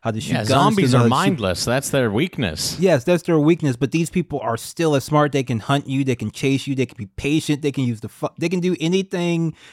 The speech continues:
Speaker 1: that a human, uh, can do. And it's just so fucking dark. And the movie captures all that. It really does the comic, uh, book justice, even though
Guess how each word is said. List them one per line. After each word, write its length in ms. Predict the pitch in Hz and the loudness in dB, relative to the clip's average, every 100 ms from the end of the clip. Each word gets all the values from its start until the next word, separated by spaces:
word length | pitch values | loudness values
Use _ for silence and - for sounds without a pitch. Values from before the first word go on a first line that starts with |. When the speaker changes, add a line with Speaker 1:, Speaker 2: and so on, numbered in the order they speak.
| - | -2
Speaker 1:
that 140 | 135 | 2
a 20 | 131 | 2
human, 540 | - 160 160 139 135 | 2 2 4 2 2
uh, 320 | 117 110 110 110 | 0 2 0 -2
can 200 | 120 107 | -4 -2
do. 280 | 113 110 104 - - | 0 0 -2 -12 -8
And 160 | 120 | -2
it's 220 | 120 117 | -2 -2
just 200 | - 120 - | -4 -6 -6
so 400 | - 175 170 165 | -8 -2 0 0
fucking 500 | 139 120 110 101 95 _ 117 - - | 0 0 -2 -6 -8 _ -20 -12 -2
dark. 440 | 156 147 123 - | 2 2 2 -2
And 140 | 127 | 0
the 60 | 120 | 2
movie 680 | 120 143 208 247 208 202 185 _ _ | 2 2 2 2 2 0 -2 _ _
captures 600 | - 143 139 127 - 104 | -4 -2 -2 -4 -4 -4
all 160 | 92 85 | -4 -10
that. 200 | 110 - | -12 -6
It 160 | 127 139 | -2 -2
really 460 | 135 123 165 165 147 | -2 2 4 4 2
does 180 | 143 | 0
the 80 | 123 | -2
comic, 480 | 117 120 110 104 - 107 | -4 -2 -2 -2 -6 -4
uh, 240 | 98 95 - | -4 -4 -6
book 220 | 117 98 | -8 -8
justice, 400 | - 170 156 139 | -4 -4 -4 -4
even 140 | 175 170 | -2 2
though 180 | 147 | 0